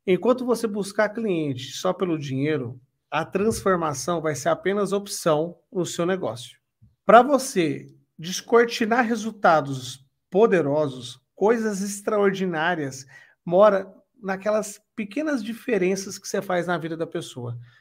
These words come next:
Mandando uma oração de manhã, mandando louvor.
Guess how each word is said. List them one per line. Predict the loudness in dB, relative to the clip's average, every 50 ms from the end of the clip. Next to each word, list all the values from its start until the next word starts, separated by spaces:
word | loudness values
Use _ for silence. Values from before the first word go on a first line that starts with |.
| _ _ _ -2
Mandando | 0 0 2 2 2 0 0
uma | 0 2
oração | 2 2 2 0 -2 -2 -4 -4
de | -4 -4
manhã, | -2 -2 -2 0 -2 -2 -4 -6 -12 _ _ _ _ _ _ _ _ -6
mandando | -4 -2 -2 -2 -2 -2 -2 -2
louvor. | -2 0 0 -2 -2 -2 -2 0 0 -2 -2 -4 -10